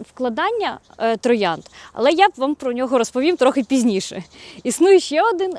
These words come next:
е, це вкривання стоячи. Зараз я вам його покажу на прикладі ц-, е, цих штамбів.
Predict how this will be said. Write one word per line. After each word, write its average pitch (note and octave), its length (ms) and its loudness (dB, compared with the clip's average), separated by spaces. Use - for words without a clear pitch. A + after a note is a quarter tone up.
е, A#3+ 160 -2
це E4+ 180 0
вкривання D4+ 560 0
стоячи. F#3+ 540 -2
Зараз C#4+ 380 2
я A#3+ 120 2
вам A#3+ 200 -2
його A3 160 -4
покажу D4 340 -4
на B3 140 -4
прикладі D4 580 -2
ц-, - 140 -14
е, A#3 100 -2
цих - 260 -2
штамбів. F#3 540 -2